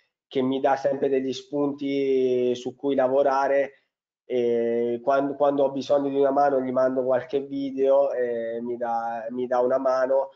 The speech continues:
Eh, però diciamo è, è uno strumento importante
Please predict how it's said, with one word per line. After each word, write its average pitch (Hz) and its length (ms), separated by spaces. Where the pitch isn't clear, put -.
Eh, 113 1040
però 170 400
diciamo 151 400
è, 143 280
è 147 140
uno 160 260
strumento 170 720
importante 165 1400